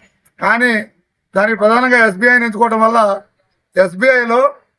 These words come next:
అన్ని పార్టీలు, దేశంలో ఉన్న అన్ని పార్టీలు ఈ బాండింగ్ ద్వారా పన్నెండు వేల కోట్లు తీసుకుంటే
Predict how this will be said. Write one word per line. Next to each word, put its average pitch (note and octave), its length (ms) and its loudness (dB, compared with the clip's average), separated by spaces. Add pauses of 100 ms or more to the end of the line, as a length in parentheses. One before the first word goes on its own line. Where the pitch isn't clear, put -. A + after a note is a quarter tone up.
(280)
అన్ని A3+ 260 0
పార్టీలు, C4 340 0
దేశంలో B3+ 420 0
ఉన్న B3 120 -2
అన్ని A#3 500 0
పార్టీలు A3+ 640 0 (540)
ఈ A3 120 -4
బాండింగ్ A#3+ 480 0
ద్వారా B3 240 0
పన్నెండు A#3+ 340 -2
వేల A#3+ 120 0
కోట్లు A#3+ 300 -2
తీసుకుంటే A3+ 640 0